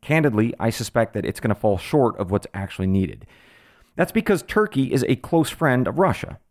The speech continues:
Erdogan and Putin are pretty good buddies. But it's a development worth watching,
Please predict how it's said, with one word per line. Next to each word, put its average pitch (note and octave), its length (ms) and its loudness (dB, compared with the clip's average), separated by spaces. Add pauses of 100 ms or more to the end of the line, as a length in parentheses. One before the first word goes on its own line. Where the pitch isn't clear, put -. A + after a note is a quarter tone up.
(200)
Erdogan B2+ 480 2
and F#2+ 160 0
Putin A2+ 420 0
are F#2 120 0
pretty - 240 -2
good G2+ 160 0
buddies. A2 400 -2 (520)
But D3+ 500 2 (260)
it's - 160 -4
a D#3 120 2
development C#3+ 640 2
worth B2+ 300 -2
watching, D3+ 480 -4